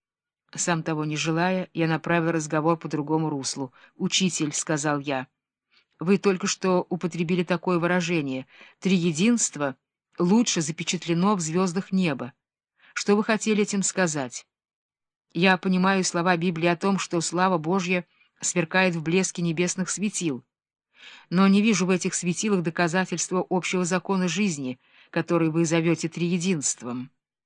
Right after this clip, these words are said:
«Это потому, — ответил он, — что физические науки пока ещё мало развиты у нас. Или, вернее, ты ещё не изучил их на том уровне, на каком они находятся в настоящее время».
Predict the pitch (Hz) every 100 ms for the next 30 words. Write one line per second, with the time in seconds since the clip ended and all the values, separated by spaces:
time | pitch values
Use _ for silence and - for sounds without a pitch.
0 | _ _ _ _ _ _ _ _ _ _
1 | _ _ _ _ _ _ _ _ _ _
2 | _ _ 175 190 185 180 180 170 175 185
3 | 233 - 208 - 226 - 196 208 214 208
4 | _ _ _ _ - - 190 175 185 165
5 | 196 - - 180 170 170 190 170 175 -
6 | 175 170 - 170 170 170 165 151 131 139
7 | 147 139 135 139 - - _ _ _ _
8 | _ _ _ _ _ 185 190 180 170 175
9 | 170 - 185 165 - 185 180 175 185 -
10 | 233 226 165 - 156 160 160 - 226 247
11 | 208 202 196 - - 170 165 165 202 175
12 | 180 170 160 180 180 170 160 156 - 151
13 | 147 147 - 151 139 135 127